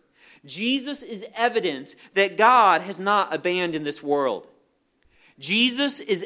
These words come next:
evidence that God has not abandoned this world. It's our first reason to hope.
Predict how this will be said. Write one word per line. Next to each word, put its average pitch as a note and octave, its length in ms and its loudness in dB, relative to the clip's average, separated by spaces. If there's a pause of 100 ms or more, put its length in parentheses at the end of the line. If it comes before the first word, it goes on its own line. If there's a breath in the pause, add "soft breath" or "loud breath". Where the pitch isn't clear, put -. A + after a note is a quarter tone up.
evidence G#3 600 2 (180 loud breath)
that E3 280 2
God F#3 480 6
has F3 240 -12
not F3 400 -4
abandoned D3+ 800 -10
this C#3+ 320 -8
world. C3 420 -4 (2500)
It's - 80 -16
our C#3 40 -10
first E3 320 -6
reason D3 240 -8
to C#3 60 -6
hope. C#3 260 -6